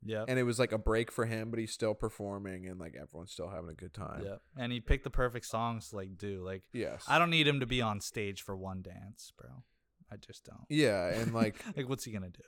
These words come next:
Speaker 2: pretty much everything on, not everything, but a fair amount of, uh, Honestly Nevermind is just, like, club kind of vibing. Like, you don't need to watch him perform those.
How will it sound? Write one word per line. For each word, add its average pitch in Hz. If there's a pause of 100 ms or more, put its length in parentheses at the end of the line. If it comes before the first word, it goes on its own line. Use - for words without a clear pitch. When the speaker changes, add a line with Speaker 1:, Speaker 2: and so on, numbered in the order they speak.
(120)
Speaker 2:
pretty 151
much 151
everything 107
on, 95 (1200)
not 135
everything, 78
but 101 (800)
a 135
fair 131
amount 104
of, 98
uh, 57 (100)
Honestly 104
Nevermind 82
is 101
just, 95
like, 92 (380)
club 92
kind 98
of 92
vibing. 76
Like, 104
you 117
don't 110
need 101
to -
watch 80
him 92
perform 87
those. 73